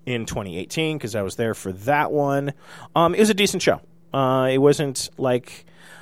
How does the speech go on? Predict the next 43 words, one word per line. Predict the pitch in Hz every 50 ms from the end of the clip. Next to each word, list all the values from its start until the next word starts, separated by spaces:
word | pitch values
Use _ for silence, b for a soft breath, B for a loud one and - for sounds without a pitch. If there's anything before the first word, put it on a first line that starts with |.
| B B B
mind-blowing, | - 135 139 151 156 151 147 147 143 139 143 151 165 151 147 -
but, | - 147 139 139 139 135 - - - - -
you | 165 165 160
know, | 151 135 139 143 - - -
again, | 135 131 - 165 147 139 151
it | 147 -
was, | 139 139 131 - - - - - - - - - _ _ - 165 - - - -
it | 143 143 - -
was | 123 -
a | 120
first-year | - - 120 - - - 107
con, | - - 208 196 196 190 185 185 180 180 180
and | 175 - - 147 143 139 139 139 139 139 139 139 143 143 123
I, | - - 143 156 123
uh, | 98 65 64 - - - - -
ReedPop | 151 165 185 170 - 175 165 - -
and | 170 160
I, | 160 160 160 156 151 147 B B B B B B -
we've | 254 302
got | - 330 294 277 247
a, | 233
we | 233 254
got | 285 262 247
an | 233 220
understanding. | 214 196 185 - - 180 147 113 92 92
We | 143 180
work | 233 247 220 226
well | 202 180 170 160
together, | 160 147 156 147 143 147 143 143 - B B B B B
and | - 151 151 147 139 135 131 131 - -
I, | - 139 135 127 -
I | - 143 143
love | 139 135 143 170 175 175 165
C | - - 160
two | 147 - 143 -
E | 185 190
two. | - - 208 196 190 190 185 170 -
It's | 131 -
one | 156 139 123
of |
my | 113 107
favorite | - - 185 196 190 165 143 -
cons, | - - 131 123 131 127 127 131 131 127 - -